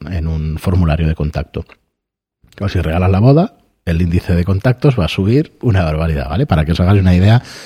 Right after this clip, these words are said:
de una manera tonta para explicarlo. Y luego tenemos otro problema. Puede ser que tengas un número de visitas,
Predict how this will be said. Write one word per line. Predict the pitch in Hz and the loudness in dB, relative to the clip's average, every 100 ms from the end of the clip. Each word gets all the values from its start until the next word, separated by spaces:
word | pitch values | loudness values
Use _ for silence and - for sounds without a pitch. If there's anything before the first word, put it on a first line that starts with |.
| - | -6
de | 107 | 0
una | 101 | 0
manera | 87 85 80 | 0 0 -2
tonta | 82 78 85 | -2 -2 -2
para | 82 | -2
explicarlo. | - 82 78 85 - - - - | -4 -6 -4 -6 -10 -20 -20 -8
Y | - | 2
luego | 131 165 | 4 6
tenemos | 170 180 | 4 4
otro | 156 143 | 4 4
problema. | - 87 87 82 82 | 4 2 2 0 4
Puede | 147 | 4
ser | 147 | 4
que | 131 | 2
tengas | 117 107 87 - _ _ | 2 0 -4 -8 _ _
un | 120 | 2
número | 131 135 123 | 4 6 4
de | |
visitas, | 110 101 101 92 85 - | 4 0 -2 -2 -4 -6